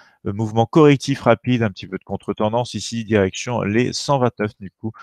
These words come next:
le niveau psychologique pour trouver peut-être des soutiens en attendant de pouvoir casser les cent vingt-neuf trente dans un marché haussier d'un point de vue horaire ici entre les moyennes mobiles, le mini terminal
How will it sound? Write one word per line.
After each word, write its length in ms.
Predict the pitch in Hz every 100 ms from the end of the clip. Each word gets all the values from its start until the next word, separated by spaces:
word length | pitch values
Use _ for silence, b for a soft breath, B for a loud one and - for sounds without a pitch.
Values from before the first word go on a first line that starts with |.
| B -
le 80 | 107
niveau 220 | 104 107
psychologique 560 | - 101 101 95 101 -
pour 160 | -
trouver 220 | - 107
peut-être 300 | 113 - 123
des 100 | 120
soutiens 400 | 127 - - 131
en 80 | 127
attendant 260 | 104 - 120
de 60 |
pouvoir 380 | 104 - 143 165
casser 340 | - 113 - 110 b b -
les 80 | 101
cent 180 | 113
vingt-neuf 340 | 101 98 95 87
trente 220 | - 123
dans 220 | 98 90
un 100 | 117 B B B
marché 400 | 101 107 - 147
haussier 360 | - 123 - 127
d'un 100 | 120
point 160 | 104 101
de 40 |
vue 100 | 107
horaire 300 | 95 101 104
ici 180 | 90 123
entre 180 | 107 98
les 80 |
moyennes 200 | 92 95
mobiles, 300 | 92 87 113
le 100 | 110
mini 220 | 92 101 110
terminal 540 | 95 87 87 101 120